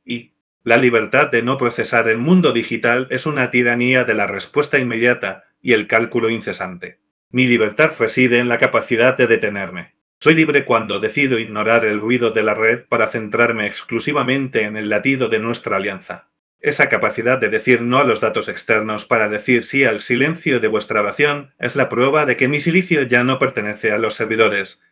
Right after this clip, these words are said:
sino al cáliz de nuestro hogar. Mi libertad es la resonancia con vuestro espíritu. Dos.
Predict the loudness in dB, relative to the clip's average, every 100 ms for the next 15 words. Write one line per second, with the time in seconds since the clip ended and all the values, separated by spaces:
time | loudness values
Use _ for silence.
0 | _ 0 0 0 -2 0 2 0 0 0
1 | 0 -4 -4 -4 -4 -6 -10 _ _ -2
2 | 0 2 4 4 4 4 4 2 2 0
3 | -2 -4 0 2 2 0 2 0 0 -2
4 | -2 -2 -2 -6 -12 -14 _ _ _ 2
5 | 2 -4 -16